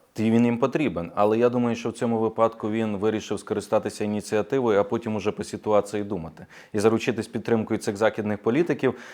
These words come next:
Тому що мені здається, що все ж таки, е, десь з Москви були ось ці сигнали про те, що Орбан має включитися. Подивимося, що тепер Пекін зробить. Тому що, ясна річ, ось ці, е,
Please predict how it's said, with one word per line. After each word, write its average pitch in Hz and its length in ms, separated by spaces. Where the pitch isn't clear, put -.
Тому 123 160
що 123 140
мені 135 160
здається, 143 440
що 117 160
все 120 180
ж - 120
таки, 113 340
е, 120 360
десь 117 280
з 101 80
Москви 147 500
були 104 260
ось 92 200
ці 110 100
сигнали 127 480
про - 140
те, 110 180
що - 180
Орбан 104 440
має 101 200
включитися. 98 720
Подивимося, 117 520
що 113 180
тепер 113 340
Пекін 208 320
зробить. 104 440
Тому 113 200
що, 117 360
ясна 120 400
річ, 117 260
ось - 200
ці, 110 340
е, 92 440